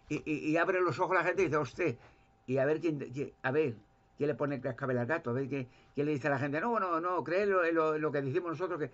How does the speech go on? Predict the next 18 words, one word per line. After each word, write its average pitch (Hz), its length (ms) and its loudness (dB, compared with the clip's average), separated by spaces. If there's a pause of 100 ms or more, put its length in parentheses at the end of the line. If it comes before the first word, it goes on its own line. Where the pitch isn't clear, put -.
(380)
<laughs> - 840 -6
bueno, 175 300 -4 (180)
y 139 80 -6
pagar, 147 380 0 (380)
y, 127 60 -4
y 123 280 -6
gua-, 120 380 -4
callar 131 240 -2
la 127 40 -2
boca. 104 280 -10 (840)
Bueno, 233 200 6
ahí 202 300 6
está 170 220 2
el 175 40 0
Arca 143 240 2
de 135 40 2
la 120 80 0
Alianza. 87 400 -12